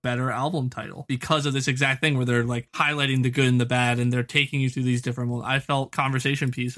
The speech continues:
actually would have been a better album title, and it's still five syllables, so it would have worked.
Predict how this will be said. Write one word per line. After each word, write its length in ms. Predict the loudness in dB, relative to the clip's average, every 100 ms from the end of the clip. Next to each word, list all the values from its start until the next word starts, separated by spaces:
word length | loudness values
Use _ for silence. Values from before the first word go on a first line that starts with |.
| -4
actually 360 | -2 -2 -4 -4
would 100 | -4
have 80 |
been 120 | -6 -8
a 40 |
better 480 | -6 -6 -4 -4 -6 -6
album 380 | -8 -6 -6 -8
title, 340 | -10 -10 -6
and 100 | -2
it's 100 | 0
still 180 | 0 2
five 240 | 0 0
syllables, 400 | -2 -2 -2 -6
so 100 | -6
it 40 | -4
would 80 | -4
have 80 | -4
worked. 320 | -6 -10